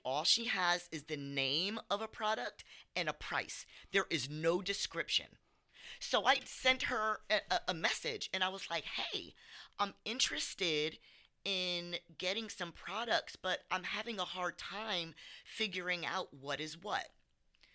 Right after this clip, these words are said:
The good business owner would have said, "Okay, Miss Helena,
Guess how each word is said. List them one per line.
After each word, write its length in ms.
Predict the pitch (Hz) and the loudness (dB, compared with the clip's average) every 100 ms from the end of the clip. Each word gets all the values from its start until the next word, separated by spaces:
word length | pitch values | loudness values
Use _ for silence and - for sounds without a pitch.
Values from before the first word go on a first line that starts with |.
| - - - - - | -20 -20 -20 -10 -2
The 100 | 185 | -2
good 520 | 143 - 285 539 294 | -2 -2 4 4 4
business 500 | 277 269 240 226 220 | 2 2 2 0 0
owner 320 | 196 202 190 190 | 0 0 0 0
would 200 | 175 180 | -2 -4
have 80 | 196 | -2
said, 260 | 202 185 - | 2 2 2
"Okay, 480 | 330 - 339 233 208 | -2 0 4 4 4
Miss 280 | 196 196 - | 2 -2 -2
Helena, 600 | 214 180 170 156 143 | -2 -4 -2 0 0